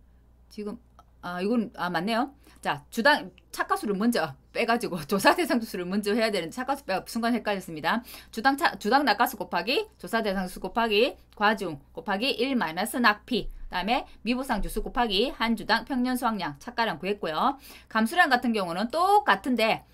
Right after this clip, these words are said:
일 마이너스 착피, 일 마이너스 낙피가 아니라 바로 착가피해 구성률, 낙가피해 구성률을 곱해줍니다. 그리고 고사주수가 맥주라고요. 이십 주, 이십 주 있나요?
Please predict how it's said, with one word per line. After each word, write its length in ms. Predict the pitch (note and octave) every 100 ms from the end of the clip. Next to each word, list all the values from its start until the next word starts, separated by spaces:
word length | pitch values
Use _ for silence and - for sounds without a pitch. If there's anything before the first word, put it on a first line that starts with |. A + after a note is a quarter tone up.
| -
일 300 | - E4+ F4 -
마이너스 440 | G#3 G3+ A#3+ G#3+
착피, 300 | B3+ - -
일 260 | - C4+ C#4
마이너스 400 | G3+ F#3 A3 F#3+
낙피가 360 | D#3+ - C4
아니라 360 | E3 F#3 G3+ E3+
바로 440 | D#3+ F3 C#4+ G#4+ - - - - _ - - -
착가피해 440 | - D4 C4+ C4 G3+
구성률, 500 | D#3+ E3+ E3+ A#3+ A#3+ - -
낙가피해 440 | D#3+ G#3+ G#3+ G#3+
구성률을 420 | G3 G3+ F#3 D#3+
곱해줍니다. 640 | F#3+ F#3+ B3 G3+ E3+ D#3+ - - -
그리고 360 | B3 C4+ A3 A#3
고사주수가 560 | A#3+ E4+ E4 C4+ A3+
맥주라고요. 760 | E3 D#3 - A#3+ F#3 D#3+ A#3 - - -
이십 520 | A3+ B3 A#3+ G3+ -
주, 680 | - D#3+ D3+ D3 D3 D3 D3
이십 380 | - A3+ F#3 -
주 240 | D#3+ C#3+
있나요? 420 | C#3+ F#3 G#3 A3